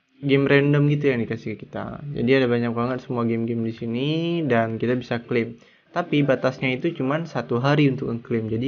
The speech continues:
kalian bisa pantengin YouTube aku terus ya. Jadi kita bakalan update terus gamenya. Dan ini tentunya game ini bakalan berakhir di dua puluh satu Desember jam sebelas. Ini deh jam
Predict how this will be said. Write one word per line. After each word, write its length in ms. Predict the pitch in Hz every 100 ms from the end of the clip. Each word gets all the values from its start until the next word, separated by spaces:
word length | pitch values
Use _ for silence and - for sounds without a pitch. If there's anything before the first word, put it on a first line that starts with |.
| 139
kalian 400 | 131 147 151 151 - - 120
bisa 160 | 117
pantengin 720 | 117 113 113 113 113 117 113 -
YouTube 320 | 113 113 - 98
aku 160 | 107
terus 320 | 101 104 107
ya. 240 | 98 104 110 -
Jadi 320 | - 113 113 -
kita 160 | - 117
bakalan 400 | 113 110 110 107
update 400 | 107 107 110 -
terus 80 | 113
gamenya. 320 | 113 110 104 - _ _
Dan 320 | - 131 139
ini 240 | 127 147 175
tentunya 240 | 160 165
game 240 | 160 143 139
ini 320 | 156 185 180 _ _ -
bakalan 320 | 131 127 131
berakhir 400 | 127 131 156 156
di 240 | 151 156 143
dua 160 | 120
puluh 160 | 113 120
satu 240 | 123 120
Desember 400 | 120 117 120 135
jam 240 | 120 120 120
sebelas. 400 | 120 117 107 - -
Ini 160 | 113 123
deh 160 | 127
jam 240 | 117 117